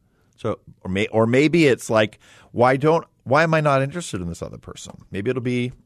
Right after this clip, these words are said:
revealing of something that's not great about myself. Or maybe it'll be,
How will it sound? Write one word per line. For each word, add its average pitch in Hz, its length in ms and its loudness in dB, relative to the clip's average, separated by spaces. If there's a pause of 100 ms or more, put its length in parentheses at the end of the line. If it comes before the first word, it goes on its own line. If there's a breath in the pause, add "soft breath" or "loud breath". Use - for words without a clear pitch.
(100)
revealing 107 560 0
of 90 100 -4
something 87 340 -6
that's 85 200 -10
not 80 200 -10
great 165 220 -2
about 98 220 -4
myself. 80 600 -12 (640 soft breath)
Or 214 200 4
maybe 123 280 2
it'll 123 120 2
be, 117 340 2